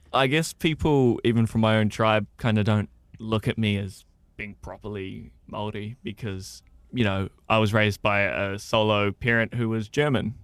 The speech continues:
So it's kind of the reverse stereotype. You know, normally the guy takes off and it's the Māori mother left to raise a kid. But in this case, it was the Māori mother took off and the German father raised us. Um, so I didn't grow up with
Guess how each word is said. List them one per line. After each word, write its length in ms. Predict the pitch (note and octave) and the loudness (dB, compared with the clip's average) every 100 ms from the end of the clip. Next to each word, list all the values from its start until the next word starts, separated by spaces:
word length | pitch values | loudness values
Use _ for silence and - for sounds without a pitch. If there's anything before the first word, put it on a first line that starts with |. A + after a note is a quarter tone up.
| - | -20
So 300 | - A2+ G#2 | -4 0 0
it's 100 | G2 | -2
kind 160 | - B2 | 0 2
of 140 | A#2+ A2+ | 4 2
the 300 | A2 G#2+ B2 _ _ _ - | 2 0 -6 _ _ _ -10
reverse 440 | A2 G2+ A2 A#2 | -8 0 0 0
stereotype. 680 | - G#2 G2+ G2+ - G#2 A2 | -4 -6 -6 -8 -4 -4 -4
You 60 | G#2+ | -6
know, 100 | G#2+ | -4
normally 320 | A2 G#2+ G#2 | -4 -4 -6
the 100 | G2+ | -8
guy 260 | - G2+ G#2 | -8 -4 -4
takes 360 | - - - | -4 -8 -6
off 280 | G#2 - - | -4 -4 -6
and 300 | - F#2+ - - | -14 -14 -16 -16
it's 160 | A2+ | -16
the 100 | - | -12
Māori 460 | G#2 G2 G2 G2 A2+ - - | -12 -10 -12 -12 -14 -16 -12
mother 340 | G2 F#2 G2 | -12 -10 -10
left 280 | G2 F#2+ - | -12 -14 -16
to 80 | - | -14
raise 200 | F#2+ A#2 | -12 -16
a 60 | |
kid. 340 | - G2+ G2 - | -12 -12 -10 -12
But 200 | F#2+ - | -12 -10
in 60 | G2+ | -12
this 140 | G2 | -8
case, 320 | G#2+ G#2 - | -6 -6 -8
it 100 | - | -12
was 260 | G2 G2 - _ | -12 -14 -18 _
the 60 | G#2+ | -8
Māori 200 | F#2+ F#2+ | -8 -8
mother 220 | G2 G2 | -6 -8
took 240 | F#2+ G2+ G#2+ | -8 -12 -10
off 220 | G#2 - | -12 -10
and 80 | G2+ | -12
the 60 | |
German 380 | F#2+ G2+ F#2+ G2 | -10 -10 -10 -8
father 280 | G#2+ G#2+ G2+ | -2 0 0
raised 280 | F#2+ F#2+ - | -4 -8 -10
us. 280 | G2+ - - _ - - _ _ _ - | -12 -14 -20 _ -20 -20 _ _ _ 4
Um, 500 | A2+ A2 G#2+ G#2 - | 6 6 6 2 -2
so 200 | - B2 | 0 4
I 80 | A#2+ | 4
didn't 180 | B2+ C3+ | 4 2
grow 240 | B2+ A#2 | 2 4
up 220 | A2 - - | 4 0 0
with 320 | G#2+ G#2+ | -2 -2